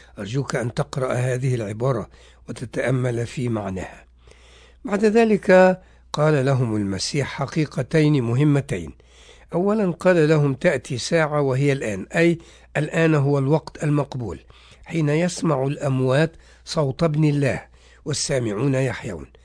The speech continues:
ذكرنا قبلًا أن كلمة موت وأموات تشير أحيانًا إلى الموت الجسدي،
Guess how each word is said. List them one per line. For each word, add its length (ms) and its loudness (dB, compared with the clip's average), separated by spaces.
ذكرنا 460 -4
قبلًا 680 -4
أن 180 -2
كلمة 480 -4
موت 480 -2
وأموات 540 -4
تشير 640 -2
أحيانًا 500 0
إلى 280 -4
الموت 400 -2
الجسدي، 760 -4